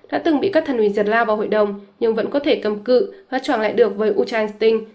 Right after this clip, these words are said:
Sau đó, ông cũng là một trong ba vị thần hủy diệt còn sót lại trên sàn đấu.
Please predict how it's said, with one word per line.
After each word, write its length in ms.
Sau 160
đó, 160
ông 260
cũng 140
là 140
một 180
trong 240
ba 140
vị 100
thần 180
hủy 120
diệt 220
còn 120
sót 140
lại 260
trên 140
sàn 220
đấu. 320